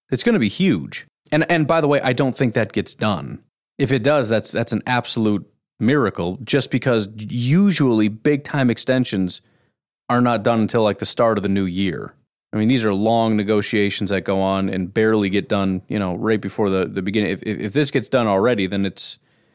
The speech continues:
they really, um, and especially since they're in such a tough cap situation, they're not really in a position to just offer, like, the Cadillac plan.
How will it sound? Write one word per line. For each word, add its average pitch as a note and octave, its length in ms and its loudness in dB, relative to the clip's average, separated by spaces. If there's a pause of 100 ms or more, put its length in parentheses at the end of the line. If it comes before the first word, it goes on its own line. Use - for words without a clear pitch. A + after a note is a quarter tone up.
(220)
they A#2 120 2
really, G#2+ 560 2
um, F2+ 340 0 (260)
and D#3+ 140 2
especially E3+ 460 2
since D#3 180 0
they're C#3 140 2
in B2 80 0
such - 260 -2
a A#2 60 2
tough - 320 -4
cap B2+ 280 -2
situation, A#2 760 0 (460)
they're C3+ 100 0
not D3 240 2
really C#3+ 240 4
in B2+ 80 2
a - 20 0
position A#2 540 0
to A2 160 -2
just A2 240 -4
offer, A2+ 360 0
like, G#2 260 0
the G#2 80 -4
Cadillac A2 760 -2
plan. G#2 540 -4